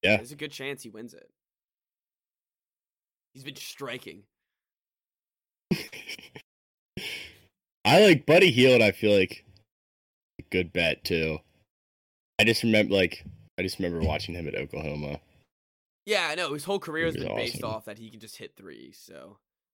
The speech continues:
Speaker 1: Yeah.
Speaker 2: that's a, that's a good bet.
Speaker 1: <laughs> Which is
Speaker 2: Dame
Speaker 1: what he was in college, too.
Speaker 2: Dame's always a good bet as well.
Speaker 1: Yep.
Speaker 2: And I think
Speaker 1: I kinda
Speaker 2: Tatum's
Speaker 1: forget
Speaker 2: honestly
Speaker 1: about
Speaker 2: a,
Speaker 1: Dame.
Speaker 2: I don't know what Tatum's odds are, but I'm sure he's a, a decent bet because he's,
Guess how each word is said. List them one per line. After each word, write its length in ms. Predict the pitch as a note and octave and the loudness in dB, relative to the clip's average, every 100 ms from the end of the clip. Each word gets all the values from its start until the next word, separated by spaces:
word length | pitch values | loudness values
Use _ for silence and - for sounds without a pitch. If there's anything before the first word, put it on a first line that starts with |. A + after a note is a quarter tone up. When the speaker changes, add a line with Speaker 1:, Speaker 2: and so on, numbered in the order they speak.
| _ - | _ -2
Speaker 1:
Yeah. 260 | - - - | -2 -2 -6
Speaker 2:
that's 120 | - - | -10 -10
a, 100 | - | -14
that's 180 | B2 | -18
a 40 | - | -20
good 200 | A2+ _ | -20 _
bet. 300 | F#2 G2+ - - - - _ _ | -20 -16 -16 -16 -18 -20 _ _
Speaker 1:
<laughs> 580 | _ _ _ _ _ _ | _ _ _ _ _ _
Which 140 | A2+ | 0
is 60 | - | 4
Speaker 2:
Dame 80 | A2 | 8
Speaker 1:
what 100 | C3+ | 10
he 60 | |
was 160 | C3 A#2+ | 10 8
in 100 | A2 | 2
college, 420 | G2+ G2 F#2 D#2 | -4 -4 -4 -8
too. 260 | - F#2+ F2 _ C#3+ | -10 -10 -12 _ -14
Speaker 2:
Dame's 360 | D3 F3 F3 | -6 -4 -4
always 240 | D3+ C#3+ B2+ | -6 -6 -8
a 40 | |
good 180 | A#2 B2 | -12 -12
bet 200 | A#2+ A#2+ | -10 -12
as 100 | A2 | -12
well. 360 | A#2 A2 A2 A2 _ _ _ _ _ _ _ _ _ _ | -14 -12 -14 -18 _ _ _ _ _ _ _ _ _ _
Speaker 1:
Yep. 180 | F#2+ - _ - _ _ _ _ _ _ - | -2 -2 _ -20 _ _ _ _ _ _ -2
Speaker 2:
And 100 | B3 | 2
I 60 | C#4 | 2
think 200 | D#4 - | -2 -2
Speaker 1:
I 20 | |
kinda 160 | F#3+ | 0
Speaker 2:
Tatum's 140 | G#3 G3+ | 0 0
Speaker 1:
forget 100 | D#3+ | 0
Speaker 2:
honestly 280 | D#3 G3 - | 2 0 -2
Speaker 1:
about 180 | B2+ - | -4 -6
Speaker 2:
a, 40 | |
Speaker 1:
Dame. 260 | D#2 D2 - | -8 -8 -4
Speaker 2:
I 100 | E3+ | -2
don't 100 | B3 | 0
know 80 | B3 | 0
what 120 | G#3+ | -2
Tatum's 320 | F#3 E3 C#3+ | -2 -6 -4
odds 280 | A#2+ C3 B2+ | -4 -4 -6
are, 180 | A2 G2+ | -8 -10
but 100 | A2+ | -10
I'm 100 | A#2 | -14
sure 240 | A2+ D#3 | -10 -8
he's 160 | C#3+ A2 | -8 -10
a, 80 | G#2+ _ _ _ | -16 _ _ _
a 60 | A#2+ | -18
decent 380 | A#2 G#2 - F2+ | -16 -16 -16 -16
bet 280 | F#2 F2+ - _ - | -16 -16 -18 _ -20
because 560 | - B2 G#2+ F#2+ - _ _ _ _ | -12 -8 -8 -10 -18 _ _ _ _
he's, 200 | A2 F#3 | -18 -18